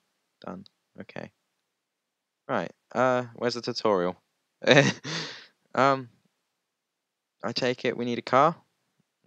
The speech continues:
Dealership? Oh, wait, do we get to pick a car? Ooh. Look at this. There's some kinda cool options here. This is kind of interesting. Oh, some expensive ones. Ooh, I'm liking the look of that. I'm liking the look.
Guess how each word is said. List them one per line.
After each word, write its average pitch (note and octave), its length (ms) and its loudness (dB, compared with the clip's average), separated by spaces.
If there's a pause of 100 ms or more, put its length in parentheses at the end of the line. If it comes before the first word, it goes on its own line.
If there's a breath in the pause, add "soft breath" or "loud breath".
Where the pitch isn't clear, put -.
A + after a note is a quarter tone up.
(180)
Dealership? B2 440 -2 (140)
Oh, C3 120 -6
wait, A2+ 120 -2
do - 80 -10
we A#2 60 -6
get A#2+ 120 -2
to - 40 -16
pick - 160 -18
a G#2+ 60 -12
car? F#2 400 -4 (760)
Ooh. A#3 200 -4
Look E2 100 -8 (960)
at G#2+ 40 -4
this. C3 200 -4
There's - 120 -14
some B2+ 140 -10
kinda F2 180 -6
cool F2+ 240 -2
options G#2+ 400 -4
here. C#3+ 240 -2 (1040)
This - 120 -18
is - 80 -12
kind G#2+ 280 -6
of G#2 140 -10
interesting. A#2 640 -8 (1080)
Oh, C#3 240 -8
some - 160 -12
expensive A#2 460 -6
ones. C#3+ 380 -8 (1800)
Ooh, B2 180 -8
I'm G#2+ 120 -8
liking A#2+ 320 -10
the A#2+ 80 -10
look A#2+ 180 -12
of A#2 60 -6
that. A2 220 -4 (640)
I'm A#2+ 180 -16
liking A#2 340 -10
the G#2+ 100 -10
look. G#2+ 200 -10